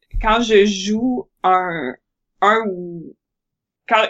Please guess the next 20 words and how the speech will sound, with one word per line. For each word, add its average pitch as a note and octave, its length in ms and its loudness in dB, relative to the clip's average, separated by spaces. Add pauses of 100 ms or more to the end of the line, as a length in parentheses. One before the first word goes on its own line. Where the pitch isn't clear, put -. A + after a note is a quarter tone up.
quand A#3+ 220 4
je G#3 80 2
suis A3 280 -8
joueuse, G#3 600 -4
je G3 140 -6
vais G3 100 2
souvent G#3 320 -2
jouer G#3+ 160 -6
des A3 100 -2
personnages F#3 580 0
féminins G3 500 -2
parce E3+ 200 -2
que F#3 60 -4
c'est F3 120 -12
ce - 40 -10 (160)
que F#3 240 0
je F#3+ 160 -6
m'identifie F3+ 460 -2
le F3+ 180 0
plus. G3+ 640 0